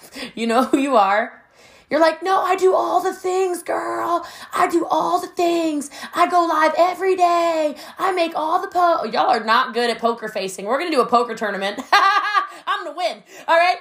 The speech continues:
You're like, <laughs> okay, that's funny. Like, "No, I send all the messages. I do the birthday messages. I do all this stuff." A,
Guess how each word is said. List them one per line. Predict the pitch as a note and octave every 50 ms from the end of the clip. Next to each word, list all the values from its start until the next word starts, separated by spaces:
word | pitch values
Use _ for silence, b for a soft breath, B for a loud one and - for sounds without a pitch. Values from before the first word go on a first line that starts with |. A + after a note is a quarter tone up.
| - - -
You're | D#4+ D#4+
like, | E4+ E4+ E4 E4 - - - _ _ - - - _ _ _ -
<laughs> | - G4+ G4 G#4 G#4+ G#4 G4+ G#4+ G#4 G#4+ G#4+ G#4+ - - _ _ _ C4
okay, | C4+ D#4+ D#4 D4 C#4+ _ C4 -
that's | D4+ D#4+ D#4+ -
funny. | A#3 G#3 F#3 F3+ F3+ b b b
Like, | b D4 D#4+ D#4 - - _ -
"No, | F4+ F#4+ G4
I | G4 G4+ G4+ G4 G4 G4 G4
send | - F#4+ F#4+ F#4
all | F#4+ F#4+ F#4+ G4
the | F#4+
messages. | F4 F4 F4+ F4+ F#4 F#4+ F#4 C#4+ F4+ F4 E4+ E4+
I | E4 E4
do | - F4 F#4
the | F#4 F4+
birthday | B3+ E4 E4+ E4+ F#4 - - F4+
messages. | F4 E4+ E4+ E4+ E4+ E4+ B3+ D4+ D#4+ D#4 D4+ C#4+ -
I | - D4+ B3+
do | - F4 F4+ E4+
all | F4 F4
this | F4 F4 E4+ -
stuff." | F4 E4 D4+ B3+ A3+ - _ _ -
A, | C#4+ E4 E4 F4+ F4+ F4 D#4+ D4+ D4+ D#4 -